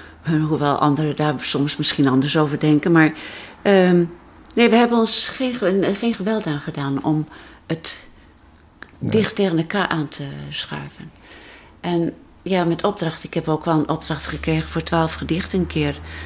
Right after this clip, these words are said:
Speaker 1: En, eh, met een bepaald thema. Nou, dat zijn er dertien geworden. Dus dat soort vrijheden neem ik wel.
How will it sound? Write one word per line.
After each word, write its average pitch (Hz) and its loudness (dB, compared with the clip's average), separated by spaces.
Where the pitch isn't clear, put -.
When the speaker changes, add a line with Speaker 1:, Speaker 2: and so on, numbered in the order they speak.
Speaker 1:
En, 151 6
eh, 147 4
met 151 4
een 147 -4
bepaald 151 0
thema. 147 2
Nou, 180 4
dat 160 2
zijn 160 4
er 143 2
dertien 156 2
geworden. 170 0
Dus - 0
dat 160 0
soort 170 2
vrijheden 170 4
neem 160 4
ik 160 -4
wel. 147 -2